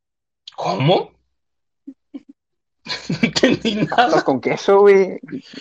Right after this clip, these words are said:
Speaker 2: El queso tiene que ver con las
Speaker 1: A
Speaker 2: hamburguesas,
Speaker 1: ver,
Speaker 2: ¿no?
Speaker 1: mira,
Speaker 2: Ya
Speaker 1: creo que
Speaker 2: está
Speaker 1: puedo
Speaker 2: en el
Speaker 1: reproducir
Speaker 2: tema.
Speaker 1: el audio
Speaker 2: Ya,
Speaker 1: anterior.
Speaker 2: ya
Speaker 1: Vamos.
Speaker 2: mejorando.
Speaker 1: Mira, bo-, eh, tengo el audio anterior todavía. Vamos a reproducirlo para ver qué decía en total, ¿va?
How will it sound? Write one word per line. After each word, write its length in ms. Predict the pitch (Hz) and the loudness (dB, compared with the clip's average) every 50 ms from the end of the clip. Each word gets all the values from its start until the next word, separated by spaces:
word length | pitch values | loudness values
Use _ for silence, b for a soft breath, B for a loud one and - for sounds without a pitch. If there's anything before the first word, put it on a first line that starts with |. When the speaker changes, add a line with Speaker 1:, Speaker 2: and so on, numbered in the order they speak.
| - 285 | -8 -4
Speaker 2:
El 340 | 240 - 123 127 123 120 - - | -2 0 0 2 0 -2 -2 -2
queso 280 | 175 160 147 - 170 | -2 -2 0 -2 -2
tiene 240 | 143 170 175 185 180 | -2 -2 -2 -2 0
que 80 | - 165 | 0 0
ver 60 | 156 | 0
con 100 | - 180 | 2 0
las 120 | 180 175 190 170 147 | 0 2 0 2 2
Speaker 1:
A 100 | 135 139 | 4 4
Speaker 2:
hamburguesas, 240 | 170 196 190 160 196 | 6 6 4 2 0
Speaker 1:
ver, 0 | |
Speaker 2:
¿no? 140 | 196 190 208 | -2 -2 -2
Speaker 1:
mira, 140 | 220 220 214 | 0 2 2
Speaker 2:
Ya 80 | 175 | 2
Speaker 1:
creo 160 | - 214 240 233 | 2 0 2 2
que 100 | - - | 0 2
Speaker 2:
está 20 | |
Speaker 1:
puedo 160 | - 269 277 | 2 2 4
Speaker 2:
en 40 | 180 | 4
el 120 | 196 190 175 | 4 2 4
Speaker 1:
reproducir 260 | 180 170 165 156 - | 2 2 4 4 2
Speaker 2:
tema. 20 | |
Speaker 1:
el 100 | 240 254 | 2 2
audio 180 | 262 262 269 294 285 | 2 2 2 2 2
Speaker 2:
Ya, 160 | 156 165 170 | 4 4 4
Speaker 1:
anterior. 140 | 156 175 185 | 6 6 6
Speaker 2:
ya 0 | |
Speaker 1:
Vamos. 240 | 202 214 220 269 170 | 8 6 6 6 8
Speaker 2:
mejorando. 400 | 165 156 175 170 165 156 143 - _ _ _ _ _ _ _ _ _ _ _ _ _ _ _ _ _ _ _ _ _ _ _ _ _ _ _ _ _ _ _ _ _ _ _ _ _ _ _ _ _ _ _ _ _ _ _ _ _ _ _ _ _ - | 8 8 6 6 4 2 0 -2 _ _ _ _ _ _ _ _ _ _ _ _ _ _ _ _ _ _ _ _ _ _ _ _ _ _ _ _ _ _ _ _ _ _ _ _ _ _ _ _ _ _ _ _ _ _ _ _ _ _ _ _ _ -2
Speaker 1:
Mira, 280 | 190 185 202 202 151 139 | 2 4 4 4 4 4
bo-, 300 | 165 196 - - - _ | 4 2 2 0 -4 _
eh, 100 | - 180 | 0 0
tengo 280 | 170 175 180 190 208 240 | 2 2 2 4 4 4
el 60 | 254 254 | 4 4
audio 200 | 254 262 277 269 | 4 4 4 2
anterior 440 | 277 - - 214 190 185 202 208 - - | 2 2 0 0 0 0 -2 -2 -2 0
todavía. 480 | - 240 240 240 240 240 269 285 240 196 | 2 2 2 2 2 2 2 2 2 2
Vamos 260 | 165 160 180 226 - | 2 2 2 2 2
a 20 | 214 | 2
reproducirlo 540 | 233 - - 196 170 151 175 196 208 220 | 0 0 0 0 0 0 2 0 0 2
para 160 | - 220 190 165 | 2 4 4 4
ver 140 | 156 160 - | 2 2 0
qué 80 | 202 202 | 0 0
decía 240 | 196 190 208 196 202 | 0 0 0 0 0
en 80 | 196 196 | 2 2
total, 500 | 165 160 156 - 139 131 113 113 - _ _ - | 0 0 2 2 2 2 0 -4 -10 _ _ 0
¿va? 260 | 147 - - - _ | 0 0 0 -4 _